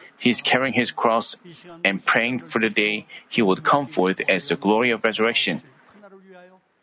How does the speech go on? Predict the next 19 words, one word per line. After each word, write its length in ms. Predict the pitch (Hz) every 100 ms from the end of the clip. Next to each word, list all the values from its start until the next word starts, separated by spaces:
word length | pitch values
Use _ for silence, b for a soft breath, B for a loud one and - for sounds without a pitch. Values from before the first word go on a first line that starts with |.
| _ - 208 185 214 202 233 233 _ _ _ 117 131 135 _ - B B B -
God 180 | 104 127
said 280 | - 123 110
in 100 | 101
Isaiah 400 | 101 98 113 110
chapter 240 | 107 98
sixty, 360 | 92 123 - 113
verse 220 | 104 101
twenty, 460 | - 131 117 87 - B B -
"Your 220 | 110 131
sun 300 | - 127 107
will 200 | 90 82 80
no 180 | 101
longer 260 | 127 135 123
set, 300 | - 87 80 - B B -
nor 340 | 87 117 139
will 180 | 127 113
your 200 | 113 107
moon 340 | 92 107 120 95
wane, 380 | 120 101 65